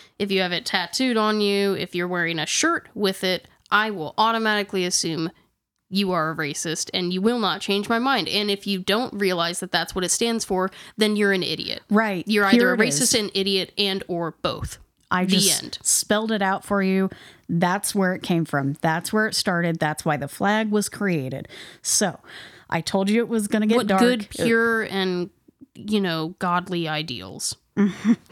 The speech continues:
Speaker 1: Idiots.
Speaker 2: It was gonna get dark and deep, and I
Speaker 1: It is getting darker outside now.
Speaker 2: It is. I'm sorry.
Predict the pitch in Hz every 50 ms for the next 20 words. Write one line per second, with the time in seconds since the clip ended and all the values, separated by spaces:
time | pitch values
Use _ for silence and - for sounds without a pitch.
0 | - - - - 185 160 156 139 135 - - - _ - - - - _ _ -
1 | - 180 185 170 175 160 - 190 180 196 240 262 - 202 214 196 196 196 - -
2 | - 214 208 202 185 190 175 175 175 - - - - 180 175 170 170 170 165 165
3 | 165 - - - - 170 175 175 170 165 170 170 202 214 220 208 180 247 208 196
4 | 190 180 180 156 147 - 160 156 175 170 135 - - 175 147 143 151 147 - 160
5 | - - - 240 220 208 190 170 185 190 196 190 - 226 208 196 -